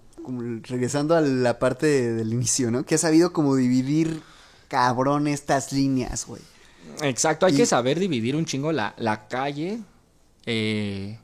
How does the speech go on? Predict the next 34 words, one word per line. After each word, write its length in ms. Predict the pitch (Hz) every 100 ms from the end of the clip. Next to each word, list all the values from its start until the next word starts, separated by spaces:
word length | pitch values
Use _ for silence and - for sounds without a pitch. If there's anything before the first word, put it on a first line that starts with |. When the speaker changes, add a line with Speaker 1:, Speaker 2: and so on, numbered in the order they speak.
| _ _
Speaker 2:
con 180 | - 107
la 80 | 104
música, 560 | 104 117 120 113 - 98
güey. 200 | 107 120
Speaker 1:
Ujú. 280 | 117 127 123 _ _ _ _ - _
Speaker 2:
Porque, 280 | 131 131 131
por 160 | 131
ejemplo, 280 | 120 139 127
yo 120 | 117 127
ahorita 260 | 135 147
si 120 | 143 110
le 80 |
marco 300 | 107 127 131
a 40 | 143
un 60 |
compa 300 | 123 131 -
y 40 | 110
no 80 | 117
me 140 | 143
contesta, 460 | - 107 113 - 127
güey, 240 | 135 175 - _ -
me 120 | 127
ha 80 | 131
pasado. 340 | 131 120 107 - - _ _ _ - _ - _ _ _ - -
"¿Qué 100 | 165
pedo, 320 | 165 220 220
güey? 140 | 208 208
¿Cómo 200 | 202 208
estás? 280 | - 208 208
¿Qué 120 | 208
pedo? 180 | 208 208
¿Estás 260 | 202 180
bien?" 200 | 175 185
Eso. 140 | 175